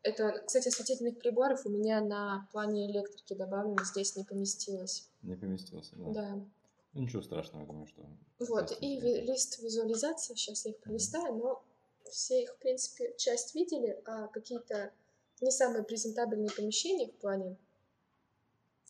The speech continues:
Speaker 1: там, которые можно продемонстрировать так в портфолио, что вон какая красота. Ну вот, да, кладовка и второй санузел, как бы. <laughs> Ничего необычного, поэтому это так пролистано.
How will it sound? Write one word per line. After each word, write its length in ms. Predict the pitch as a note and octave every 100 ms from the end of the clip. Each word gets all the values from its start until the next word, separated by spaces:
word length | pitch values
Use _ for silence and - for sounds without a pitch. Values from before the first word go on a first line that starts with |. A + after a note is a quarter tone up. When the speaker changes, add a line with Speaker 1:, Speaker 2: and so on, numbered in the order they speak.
| _
Speaker 1:
там, 360 | G#3+ G3+ F#3+ G3
которые 340 | - G3 G3+
можно 380 | G3 G3 G3 F#3 - _ _
продемонстрировать 800 | G3+ F#3+ G3 G3 - A3+ G3+ F#3
так 140 | G3
в 40 | -
портфолио, 440 | G3 - C4 C4+
что 180 | - F#3+
вон 140 | G3 F#3+
какая 240 | - F#3
красота. 500 | - F#3+ - - F#3+ - - D4
Ну 80 |
вот, 180 | D4 C#4+ -
да, 240 | A#3+ D#4
кладовка 440 | A#3+ G#3+ C4+ B3+ A3
и 40 |
второй 280 | - A3 A3+
санузел, 540 | - G#3 G3 G3 F#3
как 140 | - _
бы. 40 | G3+
<laughs> 540 | A3+ - - - -
Ничего 280 | A#3 - A#3+
необычного, 540 | A#3 G#3+ B3+ - G#3+ G3
поэтому 460 | G#3 G#3+ G#3 G3
это 160 | F#3+ -
так 200 | - -
пролистано. 540 | - G3+ G3 - G3+